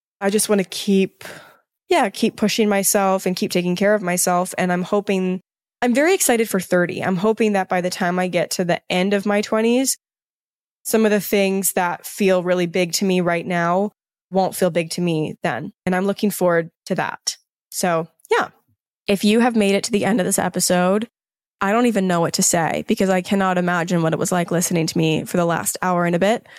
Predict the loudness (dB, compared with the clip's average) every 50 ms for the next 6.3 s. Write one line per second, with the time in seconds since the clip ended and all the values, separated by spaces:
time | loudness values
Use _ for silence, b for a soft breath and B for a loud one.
0 | B B B B B _ _ _ _ _ _ 2 2 4 4 4 2 2 2 2
1 | 2 2 2 4 2 2 2 2 2 2 2 2 0 0 0 0 0 0 0 -2
2 | -2 -2 0 0 0 0 0 0 -2 -4 -6 -2 -2 -2 0 0 -4 -4 -4 -2
3 | 0 0 0 0 -2 -6 -10 _ _ _ _ _ _ -2 0 0 2 2 2 2
4 | 2 2 0 0 0 0 0 0 0 0 0 -2 -4 -4 -2 0 0 0 -2 -2
5 | 0 2 2 2 2 0 0 0 0 2 0 0 0 0 2 2 2 0 0 -2
6 | 0 0 2 0 0 -4